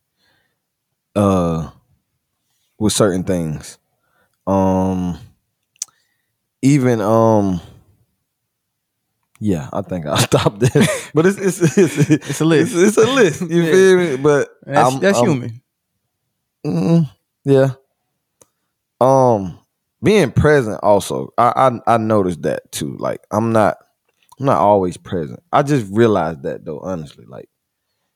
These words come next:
Speaker 1: even when, I mean, like,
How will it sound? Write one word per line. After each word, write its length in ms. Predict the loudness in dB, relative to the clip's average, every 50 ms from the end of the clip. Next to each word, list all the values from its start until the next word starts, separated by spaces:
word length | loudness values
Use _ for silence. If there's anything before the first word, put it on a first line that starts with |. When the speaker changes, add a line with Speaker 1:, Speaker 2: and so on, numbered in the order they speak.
| _ _ _ 0
Speaker 1:
even 380 | 0 0 2 2 2 2 2 2
when, 460 | 2 2 2 2 0 -2 -4 -6 -12 _ _ _ _ _ _ _ _ _ _ _ _ _ _ _ _ _ _ _ _ _ _ _ _ _ _ _ _ _ _ _
I 80 | -8 -6
mean, 220 | -4 -2 -4 -4 -4 -4
like, 220 | -4 -4 -4 -6